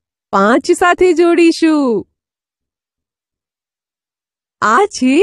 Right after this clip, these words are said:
સીડી. ચાલો, સીડી ગણીએ. એક, બે અને ત્રણ. એને કોની સાથે જોડાય? હા,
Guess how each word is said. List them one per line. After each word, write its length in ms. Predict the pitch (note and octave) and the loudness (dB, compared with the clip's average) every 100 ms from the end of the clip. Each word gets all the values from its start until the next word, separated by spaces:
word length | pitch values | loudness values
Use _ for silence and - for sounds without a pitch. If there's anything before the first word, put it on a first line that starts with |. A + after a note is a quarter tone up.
| B4+ _ _ - | 0 _ _ -2
સીડી. 380 | F#4+ C#4+ F3 - _ _ _ _ _ _ _ _ - | 0 0 -4 -10 _ _ _ _ _ _ _ _ -4
ચાલો, 320 | C#4+ G3+ D3 - _ _ _ | 0 0 -2 -6 _ _ _
સીડી 340 | - A3+ A3 G#3 | -2 0 2 2
ગણીએ. 420 | G3 F3+ D3+ C3 _ _ _ _ _ _ _ | 0 0 -2 -6 _ _ _ _ _ _ _
એક, 540 | F3+ F#3+ G#3 A3 A3 - _ _ _ _ _ | 0 2 2 2 -2 -12 _ _ _ _ _
બે 220 | D#3 F3+ G3+ A3 A#3 C4+ - _ _ - | -2 2 2 2 0 -2 -8 _ _ 0
અને 180 | A3+ F4+ | 2 2
ત્રણ. 360 | E4 A3 D3+ - _ _ _ _ _ _ _ _ _ - | 2 0 -2 -10 _ _ _ _ _ _ _ _ _ -2
એને 300 | G#3 A#3+ F#4+ F#4 - _ _ _ _ - | 2 4 4 4 0 _ _ _ _ -2
કોની 300 | A4+ D#5 C5+ | 0 2 2
સાથે 300 | F4+ D4 D4 | 0 2 0
જોડાય? 440 | A3 F3 E3 E3+ - _ _ _ _ _ _ _ D#3 | 2 0 0 -4 -8 _ _ _ _ _ _ _ -6
હા, 600 | F#3 F#3+ C#4+ E4 G#3+ | -2 2 0 0 -4